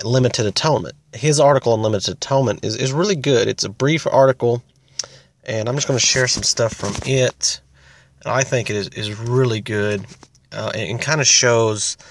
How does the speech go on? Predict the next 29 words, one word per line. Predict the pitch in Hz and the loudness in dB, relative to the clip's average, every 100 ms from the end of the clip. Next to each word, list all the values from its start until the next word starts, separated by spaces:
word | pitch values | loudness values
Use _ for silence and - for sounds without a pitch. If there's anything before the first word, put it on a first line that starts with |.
| - - _ _ _ _ _ _ _ | -20 -20 _ _ _ _ _ _ _
the | - | -12
problems | 123 - 160 151 143 120 | -12 0 4 4 4 0
of, | 110 | -2
of | - 110 104 - - _ _ _ _ | 0 -2 -2 -10 -20 _ _ _ _
not | - 147 170 127 | -4 0 0 0
holding | 120 110 104 | -4 -4 -4
to | 104 | -4
limited | 107 104 - | -4 -4 -6
atonement | 107 - 117 110 110 107 101 _ _ | -6 -4 -2 -2 0 -2 -2 _ _
and, | - 117 117 113 113 | -6 -4 -2 -4 -6
and | 117 117 | -6 -4
the | |
strengths | - - 127 113 - - - | -4 0 0 0 -2 -4 -2
of | 143 123 | 0 0
limited | 107 98 - | -2 -6 -8
atonement. | 95 - 92 85 87 - _ - - - - | -10 -10 -12 -14 -16 -18 _ -20 -20 -20 -8
So | 151 | -2
here's | 175 190 | 2 2
what, | 170 139 | 4 2
what | - 123 | 2 0
Greg | 120 127 | 2 2
Bahnsen | 120 117 123 101 | 4 2 2 -2
has | 110 101 | -4 -4
to | - | -2
say | 92 - 104 98 | -2 0 0 -2
here. | 104 95 - | -6 -8 -10
He | 110 117 | -12 -4
says | - 127 113 | 0 0 0
that | 110 107 - | 0 0 -2